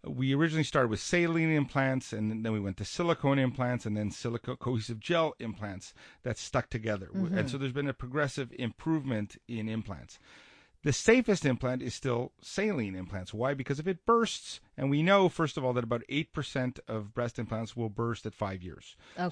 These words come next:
Speaker 1: So you are putting an implant, and even more in certain, with certain types of implants, but we know that these are going to burst. They do not last forever. They do need to be replaced.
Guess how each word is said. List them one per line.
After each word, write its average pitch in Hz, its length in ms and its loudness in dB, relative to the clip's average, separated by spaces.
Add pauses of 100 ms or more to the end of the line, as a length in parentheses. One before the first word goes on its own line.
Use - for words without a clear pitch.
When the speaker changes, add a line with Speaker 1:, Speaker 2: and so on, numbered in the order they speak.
Speaker 1:
So 131 160 8
you 131 240 4
are 165 120 6
putting 165 280 -2
an 131 80 0
implant, 123 300 -2
and 131 100 -6
even 147 260 -2
more 135 300 4
in 113 160 -2
certain, 127 320 -8
with 110 120 -8
certain 123 200 -10
types 107 220 -10
of 151 80 -8
implants, 151 400 -6 (320)
but 139 60 -4
we 135 140 0
know 165 220 6
that 147 200 -4
these 139 280 -6
are 123 220 0
going 120 240 -2
to 113 100 -2
burst. 101 300 -4
They 104 80 -2
do 131 160 0
not 135 200 0
last 113 220 -2
forever. 107 280 -2
They 104 120 -2
do 113 140 0
need 110 200 0
to 110 40 -6
be 101 140 -6
replaced. 101 560 -8